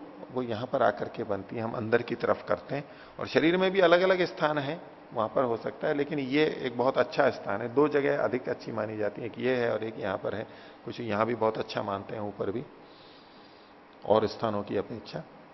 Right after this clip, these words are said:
लेकिन यहां पर भी बहुत लोग ध्यान उपासना करते हैं। तो ये जो हमने पहला खंड देखा हृदय आकाश का, दहर आकाश का, तो ब्रह्म को लेकर के, ये आकाश मतलब ब्रह्म है और यहीं उसको हमें खोजना है।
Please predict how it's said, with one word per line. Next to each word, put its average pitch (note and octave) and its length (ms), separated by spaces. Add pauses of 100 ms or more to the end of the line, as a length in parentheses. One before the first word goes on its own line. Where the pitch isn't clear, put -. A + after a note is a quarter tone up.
(760)
लेकिन A2+ 200
यहां G#2 200
पर A#2 160
भी A#2 100
बहुत G2 300
लोग - 300 (500)
ध्यान G2+ 240
उपासना G2 440
करते F#2+ 360
हैं। C#3+ 100 (600)
तो G2 500 (120)
ये A#2+ 220
जो C3+ 140
हमने A#2 260
पहला G#2+ 320
खंड G#2 280
देखा G#2+ 280
हृदय G2+ 280
आकाश G#2+ 560
का, A#2 120
दहर A2 320
आकाश G2 480
का, D3 100 (480)
तो C3 60
ब्रह्म B2 320
को F#3+ 140
लेकर A#2+ 340
के, C3 140
ये D#3+ 120
आकाश A#2 420
मतलब - 260
ब्रह्म A#2 320
है D3+ 300 (260)
और G#2 120
यहीं B2 380
उसको F3+ 360
हमें B2 260
खोजना F2+ 400
है। F#2+ 100